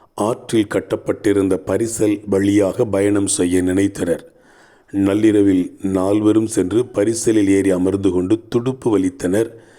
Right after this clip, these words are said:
இருவர் இருவராக துடுப்பு வலித்து கொண்டே இருந்தனர். மெதுவாக விடிய ஆரம்பித்தது. அவர்கள் போதையும் கொஞ்சம் கொஞ்சமாக தெளிய ஆரம்பித்தது. ஆனால்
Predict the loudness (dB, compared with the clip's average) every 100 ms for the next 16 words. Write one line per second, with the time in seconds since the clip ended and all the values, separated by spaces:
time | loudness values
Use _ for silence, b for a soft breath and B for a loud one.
0 | B B -4 0 2 2 2 4 4 2
1 | 0 0 0 -2 -4 -10 -6 -4 -2 0
2 | 0 0 -2 -4 -4 -2 2 2 4 2
3 | 0 -2 -6 -18 _ _ _ -4 0 2
4 | 2 0 0 0 2 0 0 -2 -2 -2
5 | -2 0 -2 -2 b b b b -4 -2
6 | 0 -2 0 0 2 2 0 -4 -6 -4
7 | -2 -2 -2 -2 -2 0 0 -2 -4 -2
8 | -2 0 2 2 0 -2 -2 -4 -2 -2
9 | -2 -6 -12 -6 -4 -2 -2 -4